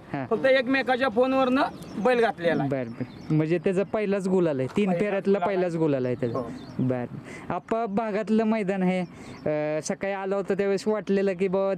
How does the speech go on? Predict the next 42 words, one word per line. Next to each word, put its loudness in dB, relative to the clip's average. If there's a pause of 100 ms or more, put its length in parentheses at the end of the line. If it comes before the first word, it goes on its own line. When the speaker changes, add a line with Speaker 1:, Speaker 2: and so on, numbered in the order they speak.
Speaker 1:
तीन 2
नंबर 2
होईल. 0 (260)
खरं 0
खरं 0
सांगा -2
मला, 0
सकाळी -4
आल्यावर 0
काय -6
वाटलेलं -2
तुम्हाला? 2
Speaker 2:
नाही, -2
अपेक्षा 0
आमची 0
आज, 2 (300)
सगळ्यांचीच 2
अपेक्षा 2 (100)
फार 2
मोठी 4
होती 6 (420)
आणि 4
म्हणतात 4 (500)
की 6
इच्छा 2
असल्यानंतर 2 (760)
शंभर 4
टक्के 0
सक्सेस 2
Speaker 1:
इच्छा 6
Speaker 2:
मिळते. 4
Speaker 1:
असली 0
की -2
देव 2
पण -2
Speaker 2:
आणि 2
Speaker 1:
भेटतो 2
Speaker 2:
आमच्या 2
Speaker 1:
म्हणतात. 0
Speaker 2:
सगळ्या 4
मित्रपरिवाराची 4
आज 4